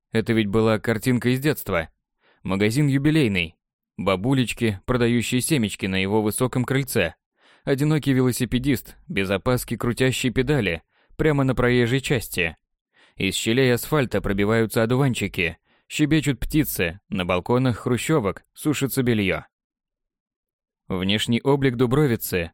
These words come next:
кардинально изменился только в две тысячи седьмом году, когда в нашем районе проводили республиканский сельскохозяйственный праздник – дожинки. Отштукатурили и выкрасили серые панельные дома,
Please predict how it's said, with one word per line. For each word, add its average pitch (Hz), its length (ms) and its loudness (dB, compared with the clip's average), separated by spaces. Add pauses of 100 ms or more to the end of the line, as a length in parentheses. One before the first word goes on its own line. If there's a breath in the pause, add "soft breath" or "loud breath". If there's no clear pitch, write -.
(100)
кардинально 123 560 2
изменился 131 600 0
только 98 280 -2
в 98 60 -2
две 101 120 0
тысячи 113 340 -4
седьмом 107 400 0
году, 107 300 -2 (500)
когда 101 340 0
в 135 60 0
нашем 127 320 2
районе 117 440 2
проводили 98 480 0
республиканский 104 1000 -2 (100)
сельскохозяйственный 120 1080 0
праздник – 95 580 -2 (320)
дожинки. 107 800 0 (680)
Отштукатурили 135 840 0
и 123 180 0
выкрасили 127 500 2
серые 113 340 2
панельные 107 480 2
дома, 117 420 -2